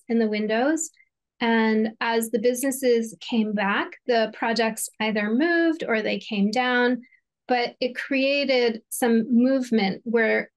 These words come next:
it just felt very stagnant and very sad. It was really heartbreaking. Um, we created a walking map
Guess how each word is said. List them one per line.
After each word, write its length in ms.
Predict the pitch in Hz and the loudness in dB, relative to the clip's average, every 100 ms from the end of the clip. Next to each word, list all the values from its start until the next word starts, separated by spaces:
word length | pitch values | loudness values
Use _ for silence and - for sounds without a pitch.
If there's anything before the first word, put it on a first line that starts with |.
| - | -6
it 240 | 233 - | -6 -4
just 220 | 233 226 | -4 -2
felt 200 | 247 214 | -4 -4
very 220 | 226 226 247 | 0 0 0
stagnant 600 | - 233 220 226 220 220 | -2 -2 2 2 2 0
and 100 | 196 | 0
very 200 | 220 247 | 0 0
sad. 720 | - 220 208 202 202 196 - | -2 -2 -2 0 0 -2 -2
It 100 | 240 | -2
was 260 | 233 220 214 233 | 0 -2 -4 -4
really 260 | 277 277 | 0 2
heartbreaking. 880 | 247 - 208 214 220 214 214 208 214 - _ _ - | 0 -2 -6 -4 -6 -4 -8 -6 -8 -12 _ _ -4
Um, 340 | 226 214 214 214 254 | -2 0 -2 -4 -4
we 280 | 233 233 220 | 0 0 0
created 440 | - 247 233 233 | -2 0 2 2
a 60 | 214 | 2
walking 580 | 208 208 247 277 269 269 | 0 0 0 -2 -2 0
map 360 | 254 254 262 | 2 2 0